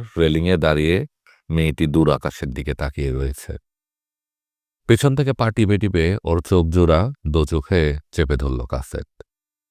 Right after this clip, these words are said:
এ কি হচ্ছে? হাত জোড়া ছাড়িয়ে নিয়ে ঘুরে দাঁড়ালো সালমা। কিছুক্ষণ ওর দিকে তাকিয়ে থেকে সে সহসা ঠোঁট বাঁকিয়ে বলল, "সে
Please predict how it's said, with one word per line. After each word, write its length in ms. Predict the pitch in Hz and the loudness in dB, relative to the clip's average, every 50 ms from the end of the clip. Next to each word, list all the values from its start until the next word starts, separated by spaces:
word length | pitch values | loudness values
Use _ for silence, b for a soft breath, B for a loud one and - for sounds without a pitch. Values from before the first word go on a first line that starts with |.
| _ _ _ _ - | _ _ _ _ -4
এ 40 | - 76 | -2 0
কি 140 | - 80 | 0 0
হচ্ছে? 440 | 67 67 71 64 62 - - - - 69 - _ _ _ _ _ _ _ _ _ _ _ _ _ _ _ _ - | 0 0 0 -2 -4 -8 -14 -12 -12 -14 -14 _ _ _ _ _ _ _ _ _ _ _ _ _ _ _ _ -4
হাত 140 | - 101 95 | -2 -2 0
জোড়া 280 | 90 113 120 120 120 90 98 117 - | 2 2 4 6 6 4 4 0 -4
ছাড়িয়ে 360 | - - 104 95 85 87 87 | -4 -2 0 2 2 2 2
নিয়ে 180 | 85 90 95 90 | 2 2 0 0
ঘুরে 260 | 80 - - 85 82 76 | -2 -2 -2 0 0 2
দাঁড়ালো 360 | 69 76 67 69 67 65 64 | 2 0 0 0 0 -2 -4
সালমা। 440 | - - - 67 64 64 60 62 62 - _ _ _ _ _ _ _ _ _ _ _ _ _ _ _ _ _ _ _ - | -4 -6 -6 -6 -4 -4 -6 -8 -12 -12 _ _ _ _ _ _ _ _ _ _ _ _ _ _ _ _ _ _ _ 0
কিছুক্ষণ 380 | 101 - - - - 92 90 | 0 0 0 -4 -2 2 2
ওর 140 | 90 82 76 | 2 2 2
দিকে 220 | 71 80 - 98 87 | 0 0 0 0 2
তাকিয়ে 360 | - 85 78 - 87 85 80 | 2 2 0 2 2 2 2
থেকে 320 | - 90 80 - - 95 101 123 131 _ _ _ _ _ _ _ _ _ _ - | 2 -2 -4 0 0 0 0 0 -2 _ _ _ _ _ _ _ _ _ _ -6
সে 100 | - 101 | -4 -4
সহসা 500 | 87 - - 92 90 98 90 - - 92 76 71 - | -2 0 2 4 4 4 2 2 0 0 0 0 -4
ঠোঁট 260 | - - - 101 85 | -6 -2 0 2 2
বাঁকিয়ে 380 | 76 69 73 69 - - 73 67 | 2 2 0 0 0 0 -2 -2
বলল, 280 | 60 57 67 64 60 64 62 62 _ _ _ _ _ _ _ _ _ _ _ _ _ _ _ _ _ _ _ _ _ _ _ _ _ _ _ - | 0 -2 -4 -4 -4 -6 -8 -10 _ _ _ _ _ _ _ _ _ _ _ _ _ _ _ _ _ _ _ _ _ _ _ _ _ _ _ -4
"সে 100 | - | -4